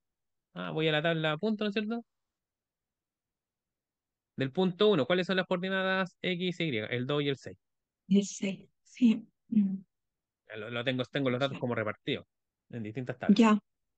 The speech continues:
Speaker 1: ¿Sí? Esa más o menos sería la idea.
Speaker 2: Ya.
Speaker 1: Entonces,
Speaker 2: Ok,
Speaker 1: estoy
Speaker 2: profe,
Speaker 1: haciendo
Speaker 2: gracias.
Speaker 1: una,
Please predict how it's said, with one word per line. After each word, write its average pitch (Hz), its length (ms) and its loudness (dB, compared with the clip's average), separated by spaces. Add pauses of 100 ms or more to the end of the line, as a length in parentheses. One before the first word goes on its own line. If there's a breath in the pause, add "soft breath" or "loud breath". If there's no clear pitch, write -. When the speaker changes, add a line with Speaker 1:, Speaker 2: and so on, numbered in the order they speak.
(580)
Speaker 1:
¿Sí? 135 200 -4
Esa 147 220 2
más 151 100 4
o - 20 2
menos 147 180 0
sería 139 180 0
la 131 100 0
idea. 98 180 -4 (1080)
Speaker 2:
Ya. 220 280 4
Speaker 1:
Entonces, 175 320 6 (300)
Speaker 2:
Ok, - 180 0
Speaker 1:
estoy - 160 10
Speaker 2:
profe, - 140 8
Speaker 1:
haciendo 214 220 4
Speaker 2:
gracias. 208 220 0
Speaker 1:
una, 123 160 -2